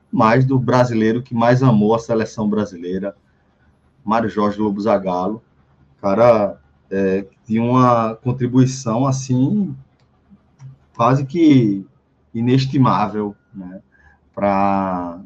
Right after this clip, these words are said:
pra seleção brasileira, multicampeão em todos os níveis,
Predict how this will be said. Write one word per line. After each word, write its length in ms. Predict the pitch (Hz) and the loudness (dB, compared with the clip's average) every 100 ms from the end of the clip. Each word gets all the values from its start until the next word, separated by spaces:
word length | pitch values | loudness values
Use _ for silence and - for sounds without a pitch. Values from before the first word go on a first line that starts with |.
| - - - - | -20 -20 -20 -14
pra 160 | 107 | -10
seleção 540 | 107 110 107 101 104 101 | -6 -4 -4 -4 -4 -2
brasileira, 840 | 107 104 113 92 98 104 95 92 _ _ _ _ _ _ _ _ 90 | -2 -2 -2 -2 -2 -2 -8 -14 _ _ _ _ _ _ _ _ _
multicampeão 1500 | 90 95 107 107 - 107 101 101 92 92 98 98 98 101 101 | -8 -4 -4 -4 -8 -6 -4 -2 -2 0 0 0 -2 -4 -6
em 160 | 101 95 _ | -8 -10 _
todos 280 | 104 104 107 | 0 0 0
os 120 | 101 | -4
níveis, 640 | 92 87 92 92 95 - | -4 -4 -2 -2 -4 -6